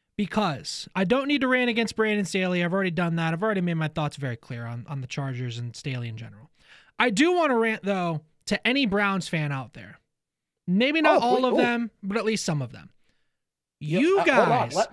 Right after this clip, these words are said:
Speaker 2: let me pa-, let me, let me sit back. I'm, I'm interested. Go ahead.
Speaker 1: You guys, and I'll say just you guys, they could be females as well. You guys whined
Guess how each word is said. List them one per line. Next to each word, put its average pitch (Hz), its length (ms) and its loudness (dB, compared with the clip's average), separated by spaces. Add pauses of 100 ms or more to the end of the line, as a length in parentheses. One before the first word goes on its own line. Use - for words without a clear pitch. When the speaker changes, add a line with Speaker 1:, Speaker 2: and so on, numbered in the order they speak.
(120)
Speaker 2:
let 226 140 0
me 254 120 -2
pa-, - 360 -2
let 220 220 -2
me, 226 320 -4
let 208 160 0
me 240 80 -4
sit 233 300 -4
back. 170 300 -2
I'm, 160 160 -4
I'm 156 160 -2
interested. 131 460 -8
Go 160 140 0
ahead. 131 220 -8 (580)
Speaker 1:
You 285 440 2
guys, 151 800 -2 (180)
and 180 120 -2
I'll 196 140 0
say 277 240 0
just 240 180 -2
you 254 160 2
guys, 220 600 0
they 185 240 -4
could 214 200 -4
be 220 120 -2
females 196 420 -2
as 160 140 -8
well. - 220 -14 (300)
You 294 360 0
guys 208 640 -4 (340)
whined 190 800 0